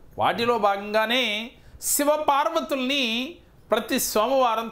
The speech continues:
తప్పకుండా ఆరాధించి తీరాలి. ఆది దంపతులైన శివపార్వతుల్ని ఎవరైతే ఆరాధిస్తారో, ఆ ఇంట్లో భార్యాభర్తలకి అన్యోన్యత,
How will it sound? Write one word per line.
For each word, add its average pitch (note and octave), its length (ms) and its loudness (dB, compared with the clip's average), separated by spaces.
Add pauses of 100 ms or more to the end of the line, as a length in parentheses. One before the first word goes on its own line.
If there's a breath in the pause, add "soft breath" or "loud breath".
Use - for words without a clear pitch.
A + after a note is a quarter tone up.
తప్పకుండా A3+ 880 0
ఆరాధించి F#3+ 800 0
తీరాలి. D#3 800 0 (360 loud breath)
ఆది A#3+ 300 2
దంపతులైన C#4 720 0
శివపార్వతుల్ని A#3+ 960 -2
ఎవరైతే A#3 640 0
ఆరాధిస్తారో, G#3+ 1040 0 (420 soft breath)
ఆ F3 220 2
ఇంట్లో A#3+ 800 2 (360 loud breath)
భార్యాభర్తలకి A#3 880 0
అన్యోన్యత, A3+ 640 -2